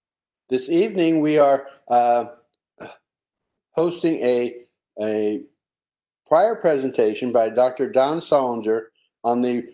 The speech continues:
beginning of the Mound, uh, Museum, uh, Association. And so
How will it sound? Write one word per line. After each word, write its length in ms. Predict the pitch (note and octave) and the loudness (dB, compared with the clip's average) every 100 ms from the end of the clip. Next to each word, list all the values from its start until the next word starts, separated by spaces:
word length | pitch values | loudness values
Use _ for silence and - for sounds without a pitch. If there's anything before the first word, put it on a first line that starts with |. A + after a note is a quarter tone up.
| _ _ _ _ _ | _ _ _ _ _
beginning 580 | B2 A#2+ E3 G3+ E3 C#3 | -6 0 0 2 0 0
of 120 | B2 | 0
the 120 | B2 | 0
Mound, 460 | B2 C3 D3+ D3+ C#3 - _ _ | 0 0 0 -2 -4 -10 _ _
uh, 320 | A2+ A2+ A2+ A2 | 0 2 2 0
Museum, 840 | G#2+ B2+ A#2 D#3 E3 D#3 D3 C#3 - _ _ | -4 -4 -2 0 2 0 0 -4 -8 _ _
uh, 420 | A2+ A2+ A2 A2 G2 - _ _ _ _ _ _ _ _ _ | -2 0 0 -2 -6 -16 _ _ _ _ _ _ _ _ _
Association. 1040 | G#2 - C3 A#2 A#2 G#2 G#2 G#2 A#2+ A#2+ - _ _ _ _ | -10 0 -2 0 -2 0 0 -4 -6 -6 -10 _ _ _ _
And 480 | G#2+ A2 A2+ A2 G#2+ - _ _ | -4 -2 -2 -4 -8 -16 _ _
so 540 | - B2+ A#2 A#2 G#2+ | -2 2 2 0 -6